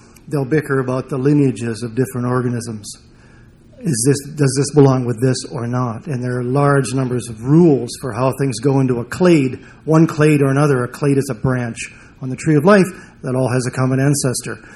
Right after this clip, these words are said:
Does it belong here or does it belong over here? Uh, I, I actually have a funny example. Not in my field. Oops. Not in my field, but, uh, in, uh, uh,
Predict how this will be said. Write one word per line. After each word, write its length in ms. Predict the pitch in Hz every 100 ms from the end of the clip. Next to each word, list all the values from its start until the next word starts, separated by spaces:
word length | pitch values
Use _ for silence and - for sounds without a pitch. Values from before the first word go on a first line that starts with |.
| -
Does 120 | 131
it 80 | 139
belong 240 | 131 139 135
here 280 | 156 208
or 20 | 147
does 120 | 120
it 40 | 127
belong 280 | 127 123
over 140 | 120 -
here? 340 | 147 156 123 - - - - - - - - -
Uh, 540 | 151 131 131 127 208 -
I, 240 | 180 185 180
I 40 |
actually 260 | 202 - 143
have 160 | 175 139
a 80 | -
funny 340 | 139 127 120
example. 580 | 127 107 147 170 117 107 - - - _ - _ - -
Not 220 | 139 139
in 100 | 127
my 220 | 123 156 175 143
field. 260 | 131 160
Oops. 260 | 247 185 - - _ - - -
Not 200 | 147 156
in 80 | 139
my 180 | 139 170 175
field, 260 | 135 123
but, 240 | 117 120 -
uh, 200 | 127 120 110 - - - - - - - -
in, 300 | 147 151 131 127
uh, 20 |
uh, 640 | 123 120 170 120 113 117